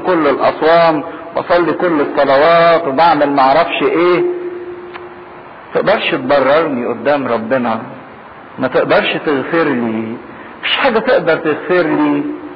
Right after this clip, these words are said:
غير نعمته وصفحه وإمهاله اللي ظهر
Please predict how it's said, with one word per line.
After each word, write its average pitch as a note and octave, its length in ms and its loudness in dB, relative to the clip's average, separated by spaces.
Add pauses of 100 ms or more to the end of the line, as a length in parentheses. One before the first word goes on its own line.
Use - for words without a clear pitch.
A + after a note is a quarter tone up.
(180)
غير F3 240 0
نعمته D3+ 840 0 (300)
وصفحه D#3 600 -2
وإمهاله C3+ 1040 2 (380)
اللي C#3 200 2
ظهر D3+ 640 2